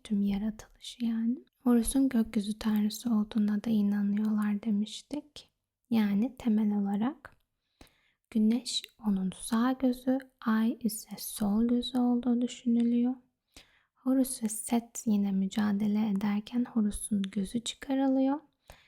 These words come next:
ve bu yüzden ay güneş kadar parlak değil. Son olarak Isis'ten de bahsedelim. Aslında anlatacak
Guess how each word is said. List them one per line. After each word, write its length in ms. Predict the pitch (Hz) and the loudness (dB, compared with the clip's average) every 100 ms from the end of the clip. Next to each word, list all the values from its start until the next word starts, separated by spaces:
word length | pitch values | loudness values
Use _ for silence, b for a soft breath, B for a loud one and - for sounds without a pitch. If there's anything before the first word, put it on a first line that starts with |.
| b b 233 | b b -2
ve 200 | 226 - - | -2 -2 0
bu 100 | 269 | 4
yüzden 680 | 240 214 - 220 233 269 _ | 4 2 -4 -4 -2 -4 _
ay 360 | 226 226 254 269 - | 0 2 2 -2 0
güneş 380 | 220 226 226 | 2 2 -2
kadar 560 | - 214 214 220 254 262 | -6 -6 -4 -2 -2 -4
parlak 680 | 226 202 208 233 - - - | -2 0 0 -2 -4 -12 -4
değil. 280 | 202 208 - _ | -4 -4 -12 _
Son 180 | 269 277 | -4 -2
olarak 720 | 269 226 220 214 240 262 - _ - | 0 0 0 -2 -4 -8 -18 _ -6
Isis'ten 800 | 240 233 - 220 - - 214 196 | -2 -2 -4 -4 -4 0 0 2
de 140 | 196 202 | 0 0
bahsedelim. 720 | 208 214 - 226 220 220 226 | 0 -2 -2 -4 0 2 4
Aslında 360 | 240 - 254 247 | 2 0 2 4
anlatacak 600 | 226 220 214 - 247 | 4 2 -2 -2 -2